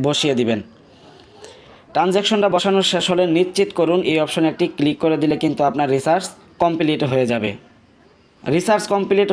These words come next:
হয়ে গেছে কিনা সেটি দেখার জন্য আপনি এই যে এখানে প্রক্রিয়াধীন রয়েছে, কিছুক্ষণের মধ্যে কিন্তু এটি সফল হয়ে যাবে। আপনার রিসার্চ কমপ্লিট হওয়ার পর আপনি যে প্যাকেজটি নিতে চাইতেছেন সেই প্যাকেজের উপরে একটি ক্লিক করে দিবেন।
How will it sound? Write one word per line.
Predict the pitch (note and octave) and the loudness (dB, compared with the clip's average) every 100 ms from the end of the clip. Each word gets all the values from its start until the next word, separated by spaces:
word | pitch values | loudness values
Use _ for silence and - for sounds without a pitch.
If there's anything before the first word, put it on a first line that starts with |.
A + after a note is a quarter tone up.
| F3 | 2
হয়ে | F3 | 2
গেছে | F3 F3+ F#3 | 0 0 0
কিনা | F3+ F3+ F3+ | 2 2 0
সেটি | D3+ D#3+ | 0 0
দেখার | D3+ E3 D3+ | 2 -2 0
জন্য | D#3 D#3 | 2 0
আপনি | B2 D#3+ - | 0 -2 0
এই | C3+ | 2
যে | C3 | 2
এখানে | C3 D3 A#2+ | 0 -4 -2
প্রক্রিয়াধীন | D3 - D#3+ D3+ D#3 D3+ | -4 2 2 2 2 0
রয়েছে, | D3+ - F#3 F#3 - - | 0 0 -2 -2 -16 -6
কিছুক্ষণের | E3 E3 E3+ E3+ D#3+ | -2 -2 -2 -2 0
মধ্যে | D3+ D#3 D3+ | 0 -2 -2
কিন্তু | C#3+ C#3 | 0 0
এটি | D#3+ A3+ - - - | 0 -2 -6 -16 -6
সফল | E3 D#3 D#3 C#3 | -4 0 -2 0
হয়ে | C3 A#2+ | 0 0
যাবে। | G#2+ G2 - - - - - - - - - - | -2 -6 -10 -20 -20 -20 -20 -20 -20 -20 -4 -2
আপনার | G3+ G3 | 0 2
রিসার্চ | G3 G#3 A3+ A3+ | 2 2 0 0
কমপ্লিট | G3+ G3 G3 G#3 G3+ E3+ | -2 2 2 2 2 0
হওয়ার | F3 F3+ E3 | 2 2 2
পর | E3+ E3+ D#3+ | 0 0 0
আপনি | E3+ E3 | 0 0
যে | D#3 D#3+ | 0 0
প্যাকেজটি | E3 E3 F#3+ F#3 E3 | 0 0 -2 0 0
নিতে | D#3+ F3 | 0 0
চাইতেছেন | E3+ E3 D#3+ F3+ E3+ | 0 0 0 -2 0
সেই | E3+ - | -2 -2
প্যাকেজের | D3+ D#3+ D#3 D3+ | -2 0 0 0
উপরে | D3+ C#3+ | 0 0
একটি | E3+ G#3+ A3+ - | 2 0 -2 -4
ক্লিক | D#3 D#3+ D#3+ | 0 0 0
করে | D3+ C#3 | 0 2
দিবেন। | D#3 | 2